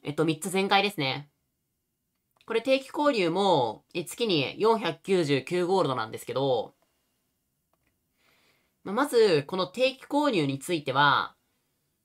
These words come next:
ぶっちゃけ、まあ、課金帯に関係なく、この機能が、まあ、便利だと思うなら、買っていいと思います。まあ、基本的には、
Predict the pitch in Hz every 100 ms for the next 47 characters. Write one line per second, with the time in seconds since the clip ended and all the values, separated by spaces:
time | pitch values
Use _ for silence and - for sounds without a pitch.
0 | _ _ _ _ - 208 - 285 285 233
1 | 143 110 202 - 226 - 294 285 311 294
2 | 269 269 247 139 78 _ _ _ - -
3 | 277 285 277 - 285 294 294 180 156 110
4 | - _ _ _ _ - 269 285 277 262
5 | - 294 285 202 147 147 131 101 - 151
6 | 139 120 427 480 359 214 180 175 262 254
7 | 143 190 143 - - - 160 _ 180 147
8 | 117 101 107 - _ _ _ _ _ _
9 | _ _ _ _ _ _ _ _ _ _
10 | _ - 202 220 269 285 277 277 277 202
11 | 190 151 120